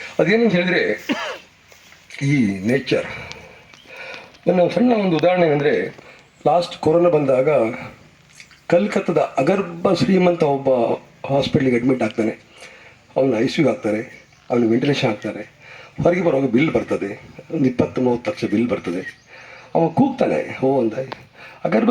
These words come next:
ಶ್ರೀಮಂತ, ಅವನು ಕೂಗು ನೆಸಿಟಿ ಇಲ್ಲ. ಎಲ್ಲರೂ ಆಶ್ಚರ್ಯಕ್ಕೆ, "ಯಾಕೆ ಬಾಬಾ ನೀನು ಕೂಗ್ತಾ ಇದ್ಯಾ, ದುಡ್ಡಿಲ್ವಾ?" ಅಂತ.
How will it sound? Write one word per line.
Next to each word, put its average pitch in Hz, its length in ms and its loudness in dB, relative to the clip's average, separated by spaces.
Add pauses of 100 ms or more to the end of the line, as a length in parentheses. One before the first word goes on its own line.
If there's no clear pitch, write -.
(120)
ಶ್ರೀಮಂತ, 226 380 2
ಅವನು - 220 0
ಕೂಗು 196 280 0
ನೆಸಿಟಿ 202 360 2
ಇಲ್ಲ. 208 460 0 (640)
ಎಲ್ಲರೂ 190 200 4
ಆಶ್ಚರ್ಯಕ್ಕೆ, 180 420 2
"ಯಾಕೆ 180 160 0
ಬಾಬಾ 185 120 2
ನೀನು 156 120 2
ಕೂಗ್ತಾ 160 240 2
ಇದ್ಯಾ, 120 420 0
ದುಡ್ಡಿಲ್ವಾ?" 160 380 4
ಅಂತ. 110 180 0